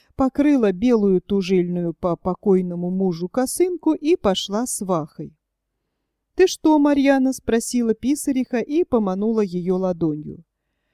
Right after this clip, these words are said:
«Посвататься касатка пришла за племянника.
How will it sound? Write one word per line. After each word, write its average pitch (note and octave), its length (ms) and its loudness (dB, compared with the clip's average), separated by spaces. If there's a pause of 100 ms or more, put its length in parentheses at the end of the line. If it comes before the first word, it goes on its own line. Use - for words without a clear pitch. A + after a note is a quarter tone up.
(260)
«Посвататься F4 840 0
касатка C4+ 640 -2
пришла A#3+ 540 -2
за A3 180 -2
племянника. F#3+ 960 -2